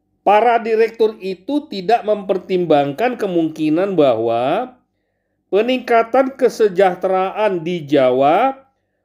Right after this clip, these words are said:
mungkin membuka pasar baru bagi barang dagangan company. Bahkan, kalau sistem perdagangan, para direktur itu memungkinkan pengenalan terhadap gagasan baru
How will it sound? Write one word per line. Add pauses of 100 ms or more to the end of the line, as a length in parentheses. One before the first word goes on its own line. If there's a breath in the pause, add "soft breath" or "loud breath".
(120)
mungkin
membuka
pasar
baru
bagi
barang
dagangan
company. (800)
Bahkan, (400)
kalau
sistem
perdagangan, (400)
para
direktur
itu (400)
memungkinkan
pengenalan
terhadap
gagasan
baru